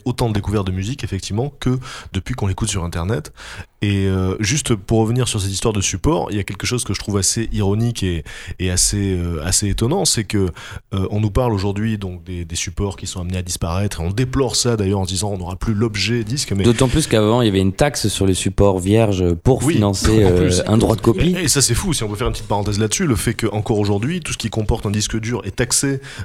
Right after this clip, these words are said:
Speaker 1: euh, sur, euh, les, le piratage potentiel qu'on peut faire, euh,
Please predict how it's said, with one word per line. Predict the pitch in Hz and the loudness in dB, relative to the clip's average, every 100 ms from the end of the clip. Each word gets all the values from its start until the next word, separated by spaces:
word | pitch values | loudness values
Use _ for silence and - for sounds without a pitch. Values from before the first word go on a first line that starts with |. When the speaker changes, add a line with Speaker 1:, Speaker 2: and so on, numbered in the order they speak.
| - | -4
Speaker 1:
euh, | 101 98 98 - | 0 2 0 -2
sur, | - - 110 101 104 | -2 -2 -2 -2 -2
euh, | 98 98 98 | -2 0 -2
les, | 98 98 95 92 92 | -4 -4 -2 -2 -2
le | 95 | -4
piratage | - 131 117 131 117 | -2 -2 0 0 -2
potentiel | - 139 139 123 - 147 107 76 - _ | -2 -2 0 0 0 2 0 -2 -8 _
qu'on | - | -4
peut | 95 | -2
faire, | 98 143 180 95 - - - - - | -2 0 -2 -4 -8 -18 -18 -14 -10
euh, | 98 | -8